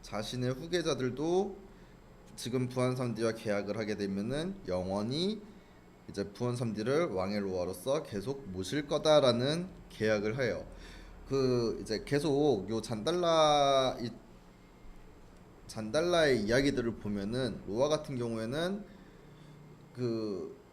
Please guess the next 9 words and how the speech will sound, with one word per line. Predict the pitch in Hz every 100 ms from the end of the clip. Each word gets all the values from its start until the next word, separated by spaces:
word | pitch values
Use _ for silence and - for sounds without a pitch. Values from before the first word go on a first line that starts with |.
| -
보통 | - 208 202
이제 | 190 170
뭐 | 117 120 120
보통 | - - 120
판타지 | 208 208 247 247
소설에도 | 208 - 208 180 175
마찬가지지만 | 113 - 131 113 110 110 123 107 - - - -
자신이 | - 110 117 190 175
믿는 | 160 110 123 147 175 170 165 160 156 147 139 127 117 98